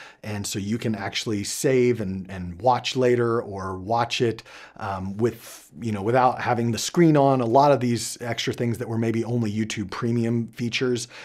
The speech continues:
you can do that here, but I've turned all of this off because I don't use the playlist feature. So that's up to you if you wanna do that. Brave Translate,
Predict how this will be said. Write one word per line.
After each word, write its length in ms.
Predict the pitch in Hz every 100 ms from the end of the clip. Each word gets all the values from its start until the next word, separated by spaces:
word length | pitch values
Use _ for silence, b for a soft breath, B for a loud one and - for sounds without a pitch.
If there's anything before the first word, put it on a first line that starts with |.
| B
you 140 | 113
can 140 | 123 113
do 180 | 139 143
that 180 | 135
here, 300 | 113 135 131
but 260 | 120 107 98
I've 300 | 113 123 123
turned 320 | - 123 117
all 260 | - 117 113
of 80 | 104
this 220 | 107 117
off 240 | 101 -
because 320 | - 104 92 -
I 100 | 104
don't 180 | 98 92
use 240 | 90 90
the 80 | 92
playlist 520 | - 85 82 82 -
feature. 300 | 82 - 71
So 260 | - 104 - b b -
that's 200 | 131 160
up 100 | 151
to 80 | 147
you 140 | 143
if 100 | 139
you 100 | 123
wanna 180 | 120 110
do 180 | 110 113
that. 300 | 117 113 - B B B
Brave 220 | 160 175 170
Translate, 480 | 170 165 156 160